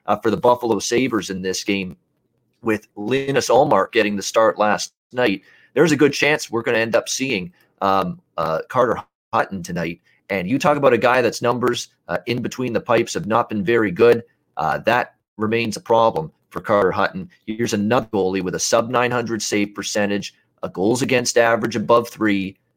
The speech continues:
uh, hasn't been very, very good in the minimal amount of starts he's had this year. So I think with this game being low scoring last night, three one Islander win,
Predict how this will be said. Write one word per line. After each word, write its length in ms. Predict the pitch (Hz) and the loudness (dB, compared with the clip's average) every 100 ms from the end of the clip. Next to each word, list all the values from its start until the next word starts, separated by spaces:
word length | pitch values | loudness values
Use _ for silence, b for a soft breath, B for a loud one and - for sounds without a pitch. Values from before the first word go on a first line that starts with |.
| - | -8
uh, 120 | 143 | -6
hasn't 440 | - 110 123 135 - | -2 0 -2 -4 -4
been 280 | 120 104 - | -4 -6 -4
very, 300 | 110 113 127 | 2 2 2
very 300 | 107 120 113 | 2 2 2
good 240 | 101 117 | 2 2
in 100 | 113 | 4
the 180 | 98 90 | 0 -2
minimal 520 | 82 107 120 120 117 - | -2 -2 0 2 2 2
amount 340 | 107 110 110 | 0 2 0
of 100 | - | -2
starts 380 | - 117 110 - | 2 2 2 -2
he's 140 | 90 | -6
had 280 | 110 110 98 | 0 0 0
this 260 | 87 87 85 | -4 -6 -4
year. 200 | 85 85 | -4 -2
So 360 | - 90 87 b b b b _ | 0 2 2 b b b b _
I 100 | 131 | -4
think 220 | 208 294 285 | -2 -2 -2
with 160 | - | 0
this 380 | 143 151 - - _ | 2 0 -2 -12 _
game 240 | 143 139 123 | -4 -2 0
being 260 | 123 107 | 0 0
low 220 | 85 113 | 2 2
scoring 460 | 151 - 139 139 139 | 2 2 2 2 2
last 340 | 117 101 98 | 2 2 0
night, 240 | 101 107 - | -2 -2 -4
three 240 | - 117 | -2 0
one 200 | 127 131 | 2 2
Islander 420 | 123 120 123 127 | 4 2 2 0
win, 340 | 113 95 92 | 0 0 0